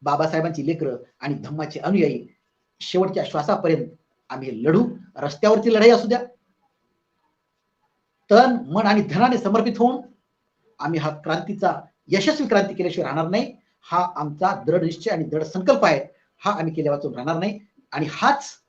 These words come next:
संदेश आपल्यासाठी या आपल्या अखिल भारतीय भिक्खू संघाचा आहे आणि अप्रत्यक्षरित्या डॉक्टर बाबासाहेब आंबेडकरांचा संदेश आहे आणि अप्रत्यक्षरित्या धम्माचा सुद्धा संदेश आहे आणि अप्रत्यक्षरित्या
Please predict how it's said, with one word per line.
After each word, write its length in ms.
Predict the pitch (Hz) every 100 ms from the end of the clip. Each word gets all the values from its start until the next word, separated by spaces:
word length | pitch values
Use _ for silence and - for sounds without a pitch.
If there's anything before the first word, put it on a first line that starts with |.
| _ _ _
संदेश 580 | - 240 294 - - - _ _ _
आपल्यासाठी 480 | 165 - 269 226 175 - - _ -
या 140 | 185
आपल्या 300 | 185 208 196 - -
अखिल 200 | 151 240
भारतीय 260 | 180 180 160
भिक्खू 200 | 160 160
संघाचा 360 | 160 180 185
आहे 100 | 185 208 - _ _ _
आणि 160 | 196 208
अप्रत्यक्षरित्या 720 | 247 330 330 - 247 196 160 - -
डॉक्टर 240 | 180 180 170
बाबासाहेब 380 | 156 165 -
आंबेडकरांचा 560 | 165 170 180 175 170 160
संदेश 340 | - 165 202
आहे 160 | 196 202 - -
आणि 140 | 180
अप्रत्यक्षरित्या 720 | 233 262 202 190 175 160 214 233 - _ _
धम्माचा 520 | 127 156 165 - 208
सुद्धा 260 | 208 143 151
संदेश 340 | - 143 156
आहे 140 | 143 127 - _
आणि 160 | 139 139 -
अप्रत्यक्षरित्या 800 | 185 180 151 139 143 135 175